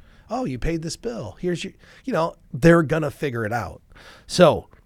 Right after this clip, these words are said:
I think the first way to really start to protect your information, this is eye-opening for me 'cause I've been done a poor job of doing some of this. Now, I think most of my stuff now is close to ten characters,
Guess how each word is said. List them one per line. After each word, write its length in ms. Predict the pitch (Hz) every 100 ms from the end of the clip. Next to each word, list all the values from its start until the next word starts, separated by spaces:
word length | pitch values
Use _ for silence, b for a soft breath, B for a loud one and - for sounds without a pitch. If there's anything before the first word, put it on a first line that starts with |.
| _ -
I 80 |
think 180 | 117 165
the 60 | 131
first 320 | - 165 -
way 120 | 165
to 60 | 127
really 280 | 127 139 135
start 280 | - 139 120
to 60 |
protect 480 | 120 113 143 131 -
your 500 | 117 110 107 101 95 151
information, 640 | 127 - 113 117 120 147
this 180 | 226 214
is 100 | 123
eye-opening 520 | 123 135 120 98 98
for 120 | -
me 140 | 104 107
'cause 120 | 151
I've 340 | 151 127 123 117
been 80 |
done 160 | 131 117
a 60 | 101
poor 240 | - 113
job 340 | 95 98 95 82
of 400 | 80 85 - - b b b b b _
doing 200 | - 110 113
some 200 | 131 120
of 60 |
this. 220 | 120 135 -
Now, 180 | 127 120
I 100 | 135
think 260 | - 285
most 320 | 156 120 185 143
of 60 |
my 320 | 117 104 98 -
stuff 300 | - 117 110
now 180 | 117 113
is 100 | -
close 260 | - 113 -
to 80 | 127
ten 180 | 143
characters, 640 | 127 147 147 - 165 160